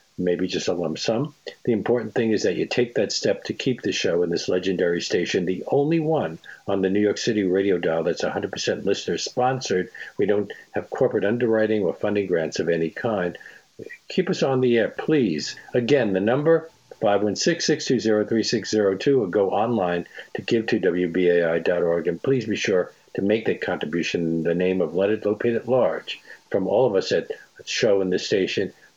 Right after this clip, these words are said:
we thank you very much. And now I return to my guest, uh, Jason Deeren,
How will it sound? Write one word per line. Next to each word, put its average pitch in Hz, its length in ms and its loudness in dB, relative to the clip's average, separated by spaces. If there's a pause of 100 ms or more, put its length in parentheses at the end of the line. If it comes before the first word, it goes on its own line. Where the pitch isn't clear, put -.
we 85 100 -2
thank 90 380 -2
you 92 140 2
very 85 280 2
much. 82 300 -2
And 107 100 -2
now 92 260 0
I 90 40 0
return 87 460 0
to - 80 -2
my 85 180 0
guest, 104 420 0 (340)
uh, 82 280 -2 (340)
Jason 110 540 2 (380)
Deeren, 107 480 4